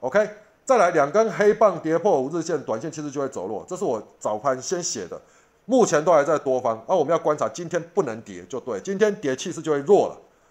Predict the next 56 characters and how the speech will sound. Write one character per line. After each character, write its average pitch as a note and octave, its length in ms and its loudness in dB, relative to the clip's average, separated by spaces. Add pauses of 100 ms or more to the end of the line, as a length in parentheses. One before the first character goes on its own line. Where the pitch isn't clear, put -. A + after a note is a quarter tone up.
(300)
好， A#2 160 -2
OK， A3 340 2 (300)
哦， C#3+ 100 -6
那 G3+ 100 2
今 G3+ 140 -2
天 G3+ 120 2
是， F#3+ 180 -4
其 D3+ 180 -4
实 D#3 80 -2
它 E3+ 120 2
今 E3 140 -6
天 E3+ 180 -4 (120)
开 E3 120 0
盘 C3 140 -4
就 C3+ 100 -8
是 C3+ 100 -12
涨 E2+ 220 -10
的 D#2+ 100 -14
啦。 C#2+ 80 -16 (100)
哦， G#2+ 120 -14
那 G3+ 80 0
再 A3 140 4
来， D#3 240 2 (280)
外 A#3 200 6
资 A3 160 0
昨 F#3 160 2
天 G#3 140 4
买 D3 140 2
超 F3+ 160 2
了 D#3 120 4
三 F3 180 2
零 D3 140 -8
三 D3+ 220 -2
七， D3 220 -8 (720)
那 G3 140 2
个 D3 280 2
昨 E3 180 -2
天 G#3 120 2
买 D3 100 2
超 E3 120 2
三 F3 120 0
零 D3 60 -2
三 D#3 120 -2
七， D#3 80 -6
近 A3 180 -8
期 E3 120 -6
买 B2 140 -2
超 D3+ 220 2
有 A#2 160 -2
一 D#3 120 -6
七 D#3+ 200 -10
八 D3+ 240 4
五 A#2+ 120 0
哒 C#3 180 -2
哒 C#3 180 -2
哒， C#3 300 0